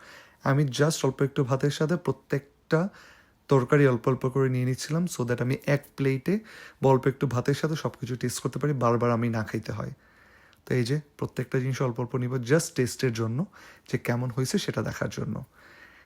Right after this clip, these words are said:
এই যে আমার পনিরের টুকরাগুলো খুব সুন্দর হয়েছে দেখতে। By the way, আমি হচ্ছে পনিরটাকে এভাবে করেই কাটি। আমার কাছে মনে হয় যে ইউজুয়াল যে চারকোনা চারকোনা করে কাটে, ওটা আমার কাছে ভাল লাগে না। আমারটা একটু ইউনিক করার জন্য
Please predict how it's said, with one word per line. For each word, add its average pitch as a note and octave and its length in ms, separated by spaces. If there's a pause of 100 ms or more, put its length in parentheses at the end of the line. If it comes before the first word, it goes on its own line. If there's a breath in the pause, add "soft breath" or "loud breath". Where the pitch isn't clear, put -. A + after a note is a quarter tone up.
(160)
এই C3 100
যে A#2+ 100
আমার A#2+ 180
পনিরের B2 300 (440)
টুকরাগুলো C3+ 400 (100)
খুব C#3+ 180
সুন্দর C3 280
হয়েছে C3 240
দেখতে। A2+ 220 (520 loud breath)
By C#3+ 140
the D3 60
way, D#3+ 100
আমি D3 140 (120)
হচ্ছে - 180 (100)
পনিরটাকে C3+ 480
এভাবে B2 280
করেই C#3 260
কাটি। B2+ 200 (540 loud breath)
আমার B2+ 220
কাছে C#3+ 160 (120)
মনে C3 160
হয় C3+ 160
যে C#3 60 (140)
ইউজুয়াল B2 400
যে C3 140
চারকোনা A2+ 420
চারকোনা A#2+ 360
করে A#2+ 200
কাটে, A2 200
ওটা A#2 160
আমার B2 140
কাছে C#3 220
ভাল B2+ 160
লাগে A#2 200
না। F#3 40 (800 soft breath)
আমারটা B2 300
একটু - 160
ইউনিক C3+ 280
করার C#3 220
জন্য D3 140